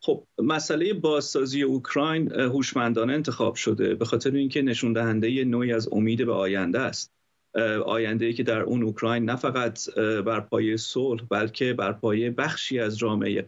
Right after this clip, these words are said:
غرب، اه، عضو اتحادیهٔ اروپا و غیره شناخته بشه. و این چشم‌انداز در این مقطع لازمه به دو دلیل. یکی اینکه کشورهای غربی، به خصوص اروپا، اه، و امریکا، اه، به هر حال ما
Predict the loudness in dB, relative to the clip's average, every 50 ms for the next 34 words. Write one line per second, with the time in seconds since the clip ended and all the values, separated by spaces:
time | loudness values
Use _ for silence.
0 | -2 -2 -2 0 0 -2 -2 -2 -4 -6 -8 _ _ _ _ _ _ _ _ _
1 | -4 -2 0 0 0 0 0 -2 -2 -4 -6 -6 -4 -2 -2 0 0 0 -2 -2
2 | -2 0 -2 0 0 0 0 0 0 0 -2 -2 -2 0 0 0 0 -2 -2 -2
3 | 0 0 0 0 0 0 0 0 -2 -2 -2 -4 -2 -2 0 0 -2 -2 -2 -2
4 | -2 0 0 0 -2 -2 -4 -6 -8 _ _ _ _ _ _ -4 -2 0 0 0
5 | 0 0 -2 -2 -2 -2 -2 -2 0 0 0 0 0 0 0 0 0 0 0 0
6 | 0 0 0 0 -2 -2 -2 -2 -2 0 0 0 0 0 0 0 0 -2 -2 -2
7 | -2 0 0 0 0 -2 -4 -4 _ 0 0 2 2 0 0 0 0 -2 -2 -2
8 | -2 -2 -2 0 0 0 0 0 0 -2 -2 0 -2 -2 -4 -6 -10 -18 -20 -20
9 | -20 -10 -4 -2 -2 0 0 0 -2 0 0 0 -2 -2 -2 0 0 0 0 0
10 | 0 0 0 0 -2 -2 -2 -2 -2 -2 -2 0 0 0 0 0 0 0 0 0
11 | 0 0 -2 -4 -8 _ _ _ _ _ _ -2 0 0 0 0 0 -2 0 0
12 | 0 0 0 0 0 0 0 0 0 0 0 -2 -2 -2 0 0 0 0 0 0
13 | 0 0 0 0 0 0 0 2 2 0 0 -2